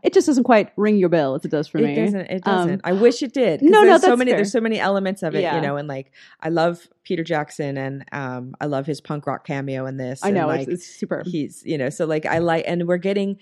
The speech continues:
Speaker 2: you know, we lament now about, like, we lost kind of fun Peter Jackson, and I think,
Speaker 1: Mm-hmm.
Speaker 2: like, this is, like, maybe the pen-, penultimate kind of fun Peter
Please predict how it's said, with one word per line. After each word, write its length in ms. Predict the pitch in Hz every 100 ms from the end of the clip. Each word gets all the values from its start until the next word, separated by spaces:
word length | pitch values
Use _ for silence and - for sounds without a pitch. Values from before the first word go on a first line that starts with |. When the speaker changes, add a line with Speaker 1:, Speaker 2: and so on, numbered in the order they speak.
| _ _
Speaker 2:
you 80 | 180
know, 120 | 170
we 200 | 156 175
lament 680 | 165 151 147 139 143 - - _ _
now 440 | 143 139 131 131
about, 440 | - 131 131 123 -
like, 180 | 127 -
we 160 | 143 147
lost 480 | 135 127 135 - -
kind 160 | 139
of 80 | 127
fun 320 | _ 165 151
Peter 200 | 143 131
Jackson, 500 | 127 120 107 - 113
and 80 | 123
I 60 | 202
think, 180 | 170 131
Speaker 1:
Mm-hmm. 80 | 143
Speaker 2:
like, 120 | 127 139
this 180 | 147
is, 140 | 131 135
like, 220 | 131 - - - -
maybe 300 | 147 143 143
the 120 | 135
pen-, 340 | - 165 143 -
penultimate 480 | 147 147 139 135
kind 120 | 147 131
of 80 | -
fun 220 | 147
Peter 80 | 135